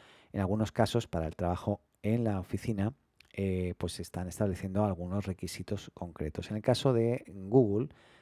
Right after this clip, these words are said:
eh, Sundar Pichai, el C E O de Alphabet, eh, pues ha instado a sus empleados, más que instado, ha escrito una carta, eh, en la cual, eh,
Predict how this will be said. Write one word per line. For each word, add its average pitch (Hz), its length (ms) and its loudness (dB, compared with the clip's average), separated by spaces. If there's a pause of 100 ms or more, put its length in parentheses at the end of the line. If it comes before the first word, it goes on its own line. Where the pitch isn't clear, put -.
(140)
eh, 92 220 0
Sundar 101 400 0
Pichai, 123 440 4
el 92 100 0
C 92 240 -2
E 92 60 2
O 92 200 2
de 90 220 -4
Alphabet, 101 560 0 (420)
eh, 98 220 0
pues 92 180 -4
ha 98 80 -2
instado 104 380 0
a 85 40 0
sus - 240 -8
empleados, 98 540 2
más 107 300 -4
que 113 100 -2
instado, 107 380 2
ha - 20 4
escrito 104 300 -2
una 85 120 -2
carta, 113 440 -2 (240)
eh, 92 240 -4
en 82 80 -6
la 85 100 -6
cual, 98 340 -2 (440)
eh, 85 840 -2